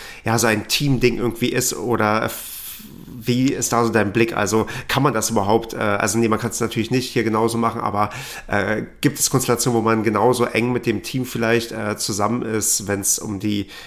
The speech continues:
ja, Zeit dann in Deutschland geht, wenn man Main-Spiele beziehungsweise Punktspiele hat?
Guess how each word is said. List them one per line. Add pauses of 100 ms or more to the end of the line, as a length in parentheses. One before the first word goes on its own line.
ja,
Zeit
dann
in
Deutschland
geht,
wenn
man
Main-Spiele
beziehungsweise
Punktspiele
hat?